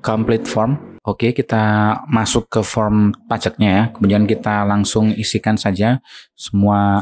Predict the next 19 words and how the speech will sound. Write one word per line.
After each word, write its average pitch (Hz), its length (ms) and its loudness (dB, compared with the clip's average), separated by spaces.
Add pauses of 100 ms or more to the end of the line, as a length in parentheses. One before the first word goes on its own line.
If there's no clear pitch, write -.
eh, 98 240 -2
checkbox - 480 -6
yang 107 160 2
ada 98 80 0
di 98 160 0
sini 101 240 4
ya. 104 40 2 (1080)
Ya, 110 240 2
kalau 120 400 2
semuanya 123 320 4
sudah 110 240 2
terisi 113 480 2
ya, 123 160 -2
langsung 110 400 2
kita 107 560 0
pilih 117 160 2
di 104 80 0
sini 120 240 4
continue. 110 560 2